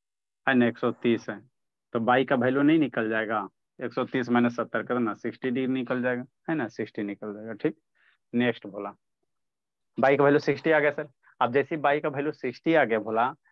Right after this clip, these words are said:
तो एक straight line पे एंगल कितना बनेगा? ये साठ डिग्री हो गया, ये सत्तर हो गया, ये टू एक्स हो गया,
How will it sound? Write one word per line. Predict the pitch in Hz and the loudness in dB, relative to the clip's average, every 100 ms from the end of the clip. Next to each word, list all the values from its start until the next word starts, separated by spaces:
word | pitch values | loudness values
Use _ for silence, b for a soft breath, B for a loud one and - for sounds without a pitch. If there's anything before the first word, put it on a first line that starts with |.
| _ - | _ -2
तो | |
एक | 127 143 | 0 -2
straight | 131 - 135 147 | -4 -6 -6 -4
line | 139 135 | -6 -4
पे | 127 | -4
एंगल | 123 127 | -2 -4
कितना | 135 139 156 | -4 -4 -4
बनेगा? | 107 101 107 | -4 -6 -4
ये | 120 131 | -2 -2
साठ | - 127 131 | 0 -2 0
डिग्री | 120 123 | -4 -2
हो | 117 117 | -4 -2
गया, | 123 107 | -2 -2
ये | 104 | -4
सत्तर | 120 - 127 | -6 -4 -4
हो | 113 | -4
गया, | 110 | -4
ये | 110 | -6
टू | 104 120 | -4 -4
एक्स | 110 - | -6 -8
हो | |
गया, | 98 | -14